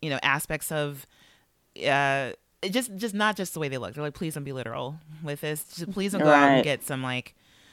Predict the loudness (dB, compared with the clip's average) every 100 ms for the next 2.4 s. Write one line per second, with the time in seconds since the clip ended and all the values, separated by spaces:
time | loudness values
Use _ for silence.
0 | _ _ -6 -2 0 0 -2 -2 0 0
1 | -4 -8 _ _ _ -8 0 0 2 -2
2 | -2 -4 -4 -4